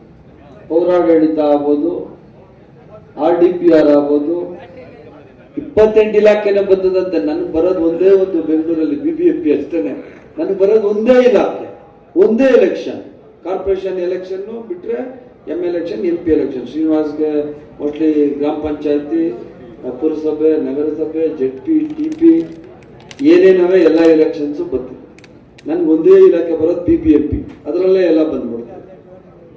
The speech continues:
ಇಷ್ಟು ಇಲಾಖೆಗಳ ಮಂತ್ರಿಗಳ ಒಂದು ಸ್ನೇಹ ನಿಮ್ಮ ಶಾಸಕರಿಗಿದೆ, ಅದು ಇನ್ನೂ ಹೆಚ್ಚಿನದಾಗಿ ಆಗ್ಲಿ.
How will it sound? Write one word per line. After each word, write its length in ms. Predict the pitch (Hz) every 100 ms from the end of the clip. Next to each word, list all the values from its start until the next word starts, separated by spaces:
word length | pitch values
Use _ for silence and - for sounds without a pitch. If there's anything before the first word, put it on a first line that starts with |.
| - -
ಇಷ್ಟು 460 | - - 262 254 247
ಇಲಾಖೆಗಳ 640 | 220 214 208 208 202 208 202 202 185 170 - - - - - _ _ _ _
ಮಂತ್ರಿಗಳ 720 | 143 170 196 208 208 196 190 185 180 170 160 156 - - - _ _ _ _ _ -
ಒಂದು 160 | 147 147
ಸ್ನೇಹ 500 | 147 160 180 185 185 196 202 196 - - - - _ _ _
ನಿಮ್ಮ 200 | 147 151
ಶಾಸಕರಿಗಿದೆ, 960 | 135 - 151 156 160 156 147 143 147 180 190 - - - - - - _ _ _ _ _ _ _ _
ಅದು 100 | -
ಇನ್ನೂ 280 | 135 160 185
ಹೆಚ್ಚಿನದಾಗಿ 720 | 170 147 147 165 165 160 143
ಆಗ್ಲಿ. 500 | 131 156 165 175 190